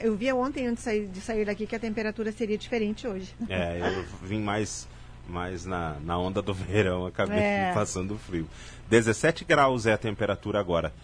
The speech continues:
Speaker 2: Se você for olhar, não é uma temperatura alta pra um mês de fevereiro, né?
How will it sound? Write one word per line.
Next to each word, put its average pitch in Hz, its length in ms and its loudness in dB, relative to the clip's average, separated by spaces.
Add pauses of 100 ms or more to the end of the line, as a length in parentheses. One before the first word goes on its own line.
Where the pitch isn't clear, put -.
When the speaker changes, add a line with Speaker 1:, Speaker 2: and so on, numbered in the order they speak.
(140)
Speaker 2:
Se - 140 -8
você 104 260 2
for 110 220 2
olhar, 104 280 4
não 92 160 0
é 92 60 0
uma 92 160 0
temperatura 98 720 2
alta 110 480 2
pra 147 220 -6
um 147 120 -4
mês 113 460 0
de 123 400 -2
fevereiro, 135 580 0
né? 78 220 -2